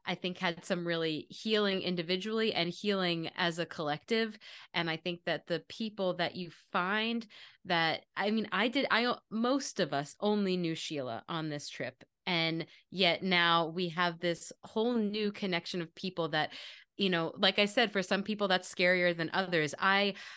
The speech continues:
I love diving into a group of unknown people and intending on befriending at least some of them. That's just, that's just part of my M O. But, um,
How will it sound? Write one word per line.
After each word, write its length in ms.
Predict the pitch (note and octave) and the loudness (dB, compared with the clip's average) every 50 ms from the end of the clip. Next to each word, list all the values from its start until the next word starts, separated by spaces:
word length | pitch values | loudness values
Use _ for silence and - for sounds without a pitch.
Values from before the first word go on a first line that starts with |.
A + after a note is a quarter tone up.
| - _ - | -16 _ 2
I 220 | F#3 G3+ G#3+ A3 | 4 4 6 4
love 260 | G#3 G3 F#3+ G#3+ G#3 G3+ | 4 6 6 6 6 6
diving 380 | G#3 F#3 F#3 F#3 F3+ F#3 F#3 | 6 6 6 6 4 4 2
into 380 | F3+ F3+ F3+ - G#3 G3+ F3+ F3 - | 0 0 -2 -2 0 0 2 2 4
a 160 | F3+ F3 E3 | 4 4 4
group 300 | E3 - F3+ F#3 F3+ F#3 | 4 2 0 -2 0 2
of 120 | F#3 E3+ E3 | 0 0 2
unknown 340 | - F#3 F#3+ F#3+ F#3 F3+ F#3 | 2 2 2 2 2 0 0
people 460 | F3+ - G3 F#3+ - F#3+ F#3 F3+ E3+ - | -2 -2 -4 -4 0 2 4 4 4 2
and 220 | - F#3 F3+ F3+ E3 | 2 2 2 2 2
intending 500 | F3+ F#3+ F#3 G3 F3+ F3 F3 E3+ E3+ E3+ | 0 0 2 2 2 2 4 2 2 4
on 340 | E3 E3+ E3 E3 D#3 - - - F3 - - E3+ | 4 4 4 2 -2 -6 -8 -12 -14 -12 -8 -4
befriending 560 | G3 F#3+ F3 - F#3+ F#3 G3 G3 F#3 F3+ F3 | -2 -2 0 4 4 4 4 4 2 2 2
at 80 | D#3+ | 2
least 180 | F3+ F3+ F3+ - | 2 0 0 2
some 160 | - F3 E3+ | 2 2 2
of 100 | D#3+ D3+ | 2 2
them. 160 | D3+ D#3 D3+ | 2 0 2
That's 240 | D#3 D#3 E3 - - | 2 2 0 0 -2
just, 300 | - - F#3 F3+ - - | -2 0 0 0 0 0
that's 180 | F#3+ F#3 F3+ - | -4 -4 -4 -2
just 220 | - G3 F#3 - | -4 -4 -4 0
part 220 | - C4 C4 A3 A3 | 4 6 6 6 6
of 100 | G3+ F#3+ | 4 6
my 200 | G#3 G3+ G3 F#3+ | 6 8 8 8
M 160 | F#3 F#3 E3+ | 6 6 4
O. 120 | D#3 D#3 - - - - - - _ | 0 0 -2 -6 -8 -6 -8 -8 _
But, 280 | - G3 F#3 F3+ E3+ - - | 6 8 8 8 8 6 4
um, 500 | G3 F#3+ F#3 F3+ F3 E3+ E3 E3+ - | 4 6 6 6 4 4 0 -2 -4